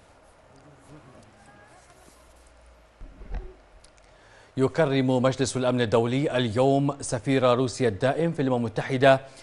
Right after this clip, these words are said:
فيتالي تشوركين، الذي توفي فجأة في نيويورك يوم أمس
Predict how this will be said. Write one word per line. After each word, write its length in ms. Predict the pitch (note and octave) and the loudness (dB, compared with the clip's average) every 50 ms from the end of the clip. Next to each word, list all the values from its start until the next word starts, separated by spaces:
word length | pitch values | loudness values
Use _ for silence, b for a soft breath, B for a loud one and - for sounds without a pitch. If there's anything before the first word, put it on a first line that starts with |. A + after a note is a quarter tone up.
| B - | B -4
فيتالي 520 | - D3 B2+ - C3 A#2+ A#2+ B2+ C3+ C#3 | -2 -2 0 2 2 2 2 2 0 0
تشوركين، 640 | C3 - - B2+ A2+ G2 - - F3+ D3+ A#2 G#2 G2 | -2 -2 -2 -2 -2 -2 -2 -2 -2 -2 -2 -2 -6
الذي 360 | F#2 G#2 A2+ A#2 G#2+ A2+ A2 | -6 -4 -4 -4 -2 -4 -4
توفي 560 | - B2+ B2+ C3+ C3 - B2+ A#2 A#2+ A2+ G#2+ | -2 0 0 0 0 0 -4 -2 0 0 0
فجأة 640 | - C3+ C#3 - - B2+ A#2+ - C3+ C#3 D#3 E3 D#3+ B B B B B | 0 -4 -6 -6 -6 -6 0 0 2 2 2 0 -4 B B B B B
في 200 | - F3 D#3+ C3 | 0 2 2 4
نيويورك 540 | B2+ C3 C3+ D#3+ F3+ D#3 B2 A#2 A2 - - - | 4 2 4 6 6 6 4 2 -2 -6 -10 -6
يوم 300 | B2+ B2+ C#3 C#3 C3 C3 | 0 2 2 2 2 2
أمس 680 | C3 C3 C3 - - C3+ C3 C#3 D#3 D#3 - - - | 0 0 0 -2 -2 0 0 2 0 0 -2 -6 -10